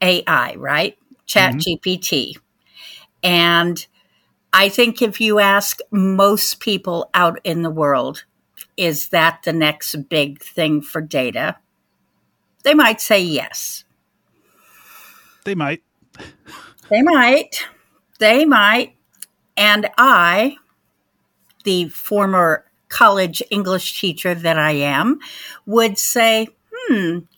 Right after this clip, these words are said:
Speaker 1: let's parse that. What are we really talking about? Is that the next big thing for data? For data management?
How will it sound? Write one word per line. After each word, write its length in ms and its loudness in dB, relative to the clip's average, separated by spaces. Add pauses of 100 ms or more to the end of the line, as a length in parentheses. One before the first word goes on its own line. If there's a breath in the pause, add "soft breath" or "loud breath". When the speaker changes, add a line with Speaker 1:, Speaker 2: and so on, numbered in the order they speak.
(160)
Speaker 1:
let's 300 0
parse 440 0
that. 380 2
What 240 0
are 120 -2
we 180 -2
really 420 -2
talking 560 -2
about? 360 -2 (520 loud breath)
Is 160 -4
that 280 0
the 100 0
next 360 -4
big 300 -6
thing 400 -6
for 640 -2 (640)
data? 480 0 (1800 loud breath)
For 100 -2
data 300 2
management? 1300 -2